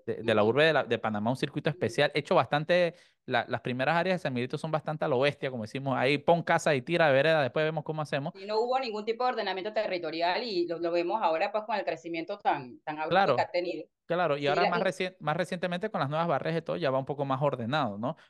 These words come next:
Speaker 1: Pero,
Speaker 2: Sí.
Speaker 1: pero, pero sí tiene, tienes un poquito de todos los mundos en San Miguelito.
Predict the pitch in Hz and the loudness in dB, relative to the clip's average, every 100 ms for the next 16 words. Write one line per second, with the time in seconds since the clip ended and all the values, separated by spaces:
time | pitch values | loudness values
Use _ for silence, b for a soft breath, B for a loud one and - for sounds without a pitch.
0 | _ - 123 117 113 110 120 - - 120 | _ 0 2 4 2 0 -2 -2 0 0
1 | 113 127 156 147 143 139 143 143 143 151 | 0 -6 -6 -4 -4 -2 0 0 0 -2
2 | 143 127 - 139 139 120 101 127 135 131 | 2 2 4 4 4 2 -2 -4 -2 -2
3 | 131 113 113 104 104 95 92 87 - | -2 -2 -4 -4 -2 -2 -4 -4 -8